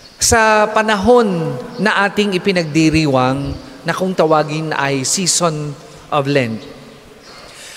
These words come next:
Huwag po sana nating makalimutan at huwag sana tayong ma-out of focus sa tunay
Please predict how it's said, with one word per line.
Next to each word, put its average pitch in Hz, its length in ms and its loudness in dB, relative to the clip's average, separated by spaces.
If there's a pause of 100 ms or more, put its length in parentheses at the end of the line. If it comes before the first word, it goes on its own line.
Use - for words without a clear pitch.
(180)
Huwag 240 160 4
po 247 160 -2
sana 247 320 2
nating 220 320 0
makalimutan 180 1040 -2 (960)
at 240 240 0
huwag 214 320 2
sana 262 480 2
tayong 220 400 0
ma-out 214 560 2
of 185 160 2
focus 190 800 2 (1500)
sa 214 240 0
tunay 254 800 2